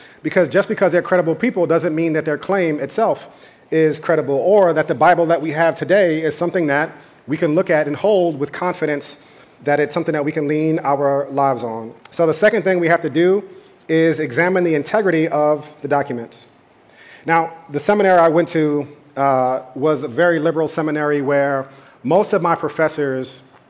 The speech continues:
would not call themselves Christians. Most of my professors did not believe in the Bible. They did not go to church. Uh, they were people who engaged with Scripture the same way I would read,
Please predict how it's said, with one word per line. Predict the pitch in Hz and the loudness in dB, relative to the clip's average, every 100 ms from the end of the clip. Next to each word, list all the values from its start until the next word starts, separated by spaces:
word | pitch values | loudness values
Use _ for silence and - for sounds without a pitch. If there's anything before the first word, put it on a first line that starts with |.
| _ _ _ _ | _ _ _ _
would | 127 160 | -2 0
not | 160 170 170 | 2 0 0
call | 165 160 | 0 0
themselves | 151 143 147 143 - | 0 -2 -2 -2 -2
Christians. | - 143 123 107 113 - - _ _ _ _ _ _ _ _ _ - | -6 -6 -8 -12 -14 -18 -18 _ _ _ _ _ _ _ _ _ 0
Most | 180 214 | 2 4
of | |
my | 196 | 2
professors | 170 185 180 165 156 143 - - - | 2 0 2 2 0 0 -8 -20 -6
did | 123 151 | -2 0
not | 170 - | 0 0
believe | 156 160 | -2 -2
in | 147 | -2
the | 139 | 0
Bible. | 135 135 139 135 135 - - _ - | 0 0 -2 -4 -6 -12 -20 _ -4
They | 143 | 0
did | 156 | 2
not | 170 165 - | 2 0 -2
go | 127 | -2
to | 156 | -2
church. | 156 151 139 135 - - _ _ - | -2 -2 -2 -4 -14 -20 _ _ -10
Uh, | 139 143 | -4 -2
they | 139 175 | 2 2
were | 180 | 2
people | 175 185 175 | 0 -2 -2
who | 156 156 165 | -2 -2 -4
engaged | 147 156 175 135 | -2 0 0 -2
with | 151 | -8
Scripture | - 160 156 | -6 -6 -4
the | 139 | -6
same | 131 151 147 | -4 -4 -2
way | 143 139 143 | 0 0 -2
I | 127 | -2
would | 135 135 | -4 -4
read, | 131 139 135 131 | -4 -2 -4 -6